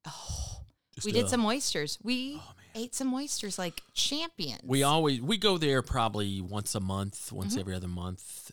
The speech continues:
Speaker 2: and, uh, we always get the oysters as an appetizer, and then we'll, you'll usually get, like, Manhattan clam chowder.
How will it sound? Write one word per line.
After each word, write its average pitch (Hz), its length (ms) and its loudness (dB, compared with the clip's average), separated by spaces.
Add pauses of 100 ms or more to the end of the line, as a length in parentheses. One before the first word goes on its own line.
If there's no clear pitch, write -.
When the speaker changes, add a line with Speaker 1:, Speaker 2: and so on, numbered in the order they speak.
(120)
Speaker 2:
and, 90 280 -4
uh, 82 220 -8
we 101 120 0
always 110 240 0
get 160 180 0
the 98 120 -4
oysters 82 580 -10
as 90 140 -8
an 95 80 -6
appetizer, 85 640 -10
and 107 120 -10
then 90 80 -8
we'll, 87 220 -10
you'll 90 240 -6
usually 90 340 -8
get, 85 160 -12
like, 85 160 -12
Manhattan 85 400 -12
clam 87 240 -14
chowder. 147 640 0